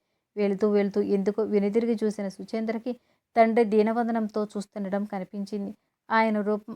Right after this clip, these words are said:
అలా కళ్ళలో ముద్రించుకుపోయింది. ఇప్పటికీ కూడా ఆ రూపం కళ్ళలో మెదిలి మనసు దోకాలా అయిపోయింది సుచేంద్రకి. కిటికీలోంచి చల్లగాలి వీస్తున్న మెదడులోని ఆలోచనల భారం వల్ల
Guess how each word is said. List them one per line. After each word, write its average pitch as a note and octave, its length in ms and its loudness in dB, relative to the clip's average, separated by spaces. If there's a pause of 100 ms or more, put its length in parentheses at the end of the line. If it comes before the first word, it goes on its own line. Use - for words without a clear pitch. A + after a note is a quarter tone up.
(120)
అలా G#3+ 280 0
కళ్ళలో G#3 440 -2
ముద్రించుకుపోయింది. G3+ 960 -2 (340)
ఇప్పటికీ G3+ 480 -2
కూడా G#3+ 380 2
ఆ G#3 140 4
రూపం G3 320 0
కళ్ళలో G3 440 0
మెదిలి G#3 320 0 (400)
మనసు G#3+ 340 0
దోకాలా A3 520 6
అయిపోయింది G3+ 600 0 (400)
సుచేంద్రకి. G3+ 500 0 (380)
కిటికీలోంచి G#3+ 640 -2
చల్లగాలి G#3 580 0
వీస్తున్న G#3 520 -4
మెదడులోని G#3 680 2 (100)
ఆలోచనల G3 540 -2
భారం F#3 420 -2
వల్ల F#3+ 220 2